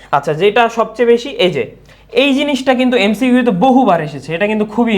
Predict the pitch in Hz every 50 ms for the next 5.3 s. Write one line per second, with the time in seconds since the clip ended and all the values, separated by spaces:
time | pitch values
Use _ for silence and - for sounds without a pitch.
0 | 180 175 160 156 147 143 160 196 269 - - - - - - - - 202 190 185
1 | - 202 214 220 240 277 - - - - - - _ _ _ 175 - 214 226 240
2 | 247 247 254 247 254 262 262 269 254 - - 240 247 269 247 196 226 208 - 208
3 | 180 185 180 180 160 151 190 170 156 156 135 127 127 127 - - - - - 233
4 | 233 247 247 247 262 262 262 254 254 - - 262 262 262 294 262 285 277 269 262
5 | 277 269 233 240 240 208